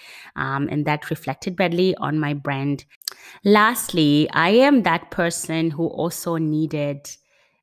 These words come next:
a good dose of self-awareness to keep me in check.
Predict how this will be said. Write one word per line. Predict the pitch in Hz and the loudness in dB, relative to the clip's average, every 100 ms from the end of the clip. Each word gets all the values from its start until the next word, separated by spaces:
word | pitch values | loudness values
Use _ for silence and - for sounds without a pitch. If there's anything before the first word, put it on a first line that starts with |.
| - | -8
a | 156 | -6
good | - 160 - | -4 -6 -6
dose | 147 143 - | -10 -10 -16
of | - 143 | -16 -18
self-awareness | - - - 156 156 139 143 143 135 - | -14 -12 -6 -6 -4 -4 -2 -4 -6 -12
to | - | -14
keep | 151 151 | -8 -6
me | 151 85 | -6 -6
in | 143 | -8
check. | - 127 - | -8 -10 -12